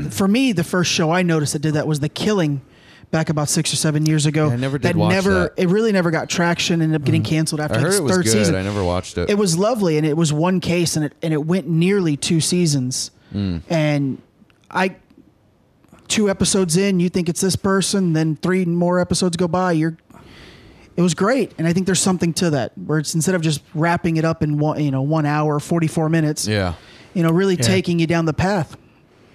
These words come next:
Speaker 3: Yeah, no, absolutely. I mean, they got, uh, th-, there's, there's so much content out there where you can do, um, or that you can watch. Um, sometimes I'll just get so hooked on it. I know Netflix did one.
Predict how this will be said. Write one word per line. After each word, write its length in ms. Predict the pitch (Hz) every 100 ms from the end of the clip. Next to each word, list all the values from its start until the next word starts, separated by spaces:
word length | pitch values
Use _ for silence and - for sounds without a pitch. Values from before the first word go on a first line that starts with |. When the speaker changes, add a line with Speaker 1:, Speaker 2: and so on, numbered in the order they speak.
| - - - _ _
Speaker 3:
Yeah, 180 | 147 135
no, 100 | 131
absolutely. 560 | 120 - 127 131 107
I 60 | 107
mean, 180 | 110 113
they 140 | 113
got, 320 | 117 123 117 - _ _ -
uh, 220 | - - _ _ _ 65 113
th-, 120 | 120 117
there's, 260 | 127 117
there's 260 | 135 131 117
so 200 | - 151
much 180 | 151 -
content 440 | 143 135 143 131
out 160 | 113 110
there 180 | 110
where 80 | 107
you 140 | 110 113
can 160 | 107
do, 360 | 107 123 120 110
um, 440 | 107 104 104 98 - - - - - _
or 140 | 117 113
that 80 | 110
you 140 | 113
can 200 | - 104
watch. 480 | 104 117 110 - - 120
Um, 520 | 113 107 104 98 98 -
sometimes 420 | - 131 123 135
I'll 100 | 113
just 220 | 107 110 -
get 200 | 107 98 - _ _ _
so 220 | - 131
hooked 240 | 104 120 -
on 140 | 107
it. 120 | 101 101
I 100 | 107
know 220 | 107 104 110 78 69 - -
Netflix 640 | 123 127 135 151 147 -
did 160 | 139 123
one. 420 | 120 123 117 113